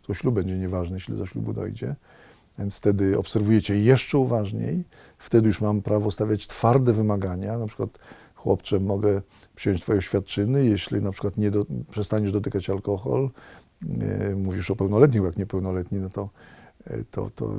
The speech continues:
a dotyk alkoholu, to trzeba natychmiast zerwać, bo, bo się nie nadaje na, e, w tej fazie życia na kogoś, kto nie będzie wspierał. W każdym razie mogę ci stawiać twarde wymagania. Jeśli ich nie spełnisz,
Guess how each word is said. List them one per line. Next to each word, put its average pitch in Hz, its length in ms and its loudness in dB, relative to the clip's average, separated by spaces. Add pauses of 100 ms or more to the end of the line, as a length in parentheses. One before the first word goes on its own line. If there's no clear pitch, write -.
(180)
a 98 160 -4
dotyk 98 300 -2
alkoholu, 95 420 -2
to 101 140 -4 (120)
trzeba 101 220 -2
natychmiast 110 520 2
zerwać, 98 500 -6 (640)
bo, 104 300 -6
bo 101 200 -6
się 95 160 -6
nie 101 100 -2
nadaje 113 420 4
na, 92 100 -4
e, - 40 -6 (920)
w - 100 -18
tej - 140 -6
fazie 98 280 -2
życia 101 360 -2 (580)
na 101 160 -4
kogoś, 101 420 -2
kto - 200 -8
nie 98 120 -2
będzie 98 220 -2
wspierał. 104 460 -2 (260)
W - 20 -20
każdym 113 260 4
razie 107 300 6
mogę 107 440 0
ci 107 120 -2
stawiać 104 280 2
twarde 120 380 4
wymagania. 101 760 -2 (380)
Jeśli 110 240 0
ich 95 100 -4
nie 101 80 2
spełnisz, 98 600 -2